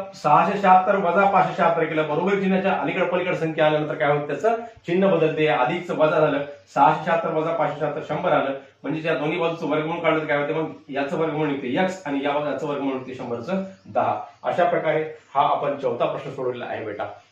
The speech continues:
व सराव संच आर्धसंच चिन्ह दोन मधले चार प्रश्न सोडवलेले आहेत. आपल्याला पूर्ण सात प्रश्न घ्यायचे होते, परंतु व्हिडिओ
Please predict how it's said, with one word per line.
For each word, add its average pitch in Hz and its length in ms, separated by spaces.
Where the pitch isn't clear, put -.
व 151 120
सराव 160 200
संच 180 220
आर्धसंच 147 500
चिन्ह 143 160
दोन 139 180
मधले 123 260
चार 170 200
प्रश्न 147 260
सोडवलेले 120 340
आहेत. 104 240
आपल्याला 151 420
पूर्ण 160 340
सात 151 240
प्रश्न 151 240
घ्यायचे 131 260
होते, 131 120
परंतु 139 400
व्हिडिओ 147 260